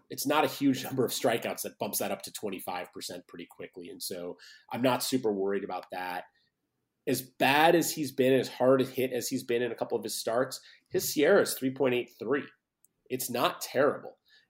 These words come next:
And if you go back over his career in two thousand nineteen, when he was so good, his sierra was three point seven six.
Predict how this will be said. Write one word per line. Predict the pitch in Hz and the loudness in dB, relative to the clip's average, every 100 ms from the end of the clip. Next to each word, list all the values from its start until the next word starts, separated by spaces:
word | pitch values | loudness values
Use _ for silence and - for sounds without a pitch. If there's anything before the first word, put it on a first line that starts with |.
| _ | _
And | 110 113 110 107 110 104 - _ - | -6 -2 -2 -2 -4 -6 -10 _ -10
if | 127 | -6
you | 120 | -2
go | 143 | 2
back | 165 151 156 | 6 6 4
over | 135 | 4
his | 127 - | 2 2
career | 147 180 135 | 4 6 6
in | 113 | 4
two | 147 | 2
thousand | 139 127 | 4 4
nineteen, | 123 117 107 156 160 | 2 0 0 -2 0
when | 123 | 0
he | 110 | -2
was | 113 107 | -6 -6
so | - 135 123 | -6 -2 -2
good, | 104 151 131 | 4 4 4
his | 127 120 | 0 -6
sierra | - 131 151 | -2 0 0
was | 139 | -2
three | 135 | -6
point | 139 151 143 | -6 -4 -4
seven | - 139 139 | 0 -2 0
six. | - 190 - - | -2 -2 -4 -16